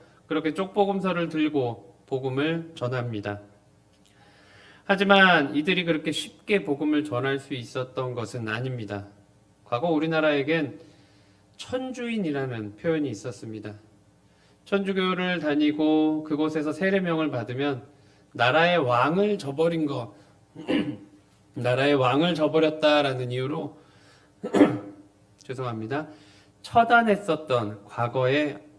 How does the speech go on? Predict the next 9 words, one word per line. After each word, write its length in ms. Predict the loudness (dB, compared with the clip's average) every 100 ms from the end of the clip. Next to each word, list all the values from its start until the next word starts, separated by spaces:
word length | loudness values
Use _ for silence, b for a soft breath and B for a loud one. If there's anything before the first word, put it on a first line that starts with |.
| _
뼈아픈 720 | 0 2 0 -8 -8 -6 -8
사건이 500 | -10 -8 -4 -2 -2
있었습니다. 680 | -6 -10 -12 -12 -12 -14 -20 _ _ _ _ B B B B
그 160 | -6 6
사건을 540 | 6 8 6 6 4
기억하고 640 | 2 4 4 6 2 2 0
있지만 600 | -2 -4 -2 -2 -4 -8
그 200 | -8 -6
두려움을 800 | -2 2 4 4 2 2 0